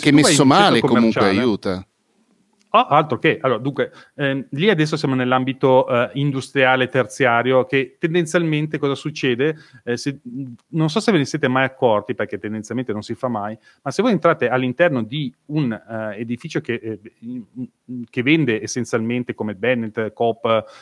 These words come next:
Speaker 1: e via discorrendo, un, un qualsiasi supermercato, tendenzialmente non sei mai, ehm, abituato a tirare sulla testa, perché se tu guardi la testa incominci già a vedere tutte le tubazioni,
Speaker 2: Sì.
Speaker 1: eh, degli impianti e i tabelloni dei prefabbricati essenzialmente.
Speaker 2: Sì.
Speaker 1: Quindi cosa,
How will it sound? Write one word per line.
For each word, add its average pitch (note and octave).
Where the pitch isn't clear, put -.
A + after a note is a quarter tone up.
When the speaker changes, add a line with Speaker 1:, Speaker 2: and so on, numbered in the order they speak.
Speaker 1:
e -
via A2+
discorrendo, B2
un, A#2
un B2+
qualsiasi D3+
supermercato, B2+
tendenzialmente G#3+
non C#3+
sei F3+
mai, C3
ehm, G#2+
abituato D3+
a -
tirare B2
sulla B2
testa, A2
perché G3+
se -
tu B3
guardi F3+
la B2
testa B2
incominci G3
già D#3
a C#3+
vedere B2+
tutte C3+
le A#2
tubazioni, A2
Speaker 2:
Sì. -
Speaker 1:
eh, G2+
degli A2+
impianti E3+
e C3+
i D3+
tabelloni C#3
dei A#2
prefabbricati A2
essenzialmente. G2+
Speaker 2:
Sì. -
Speaker 1:
Quindi G#3+
cosa, C3+